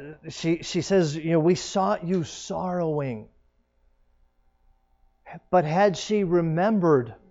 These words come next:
the word of God, she would have still sought him, but she would not have sought him sorrowing. See, it is the word of God that helps our anxiety. It's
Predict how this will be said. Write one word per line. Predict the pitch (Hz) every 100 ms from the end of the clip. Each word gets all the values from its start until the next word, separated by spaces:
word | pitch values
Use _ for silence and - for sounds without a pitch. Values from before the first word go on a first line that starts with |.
| _ _ _ _ _ _ _ _ _
the | 156
word | 151 170
of | 160 135
God, | 175 175 143 117 110 _ _ _ _ _ _ _ _ _ _ _ _ _ _ _ _
she | - 208
would | 196 202
have | 170 -
still | - 220
sought | 180 - 214 226
him, | 143 156 123 120 - _ _ _ _ _ -
but | 131
she | - 151
would | 151 135
not | 156 156
have | 143 131
sought | - 160 156
him | 135 139 123
sorrowing. | - - 160 156 127 110 95 82 _ _ _ _ _ _ _ _ _ _ _ -
See, | - 170
it | 175
is | 165 135
the | 139
word | 151 202 202
of | 143 131
God | 170 170 131 113 - _ _
that | 147 143 147 - -
helps | - 139 160 135 -
our | 143 131
anxiety. | 120 113 127 127 104 98 - _ _ _ _ _ _ _ _ _ _ _ _ _ _ _ _ -
It's | 165 -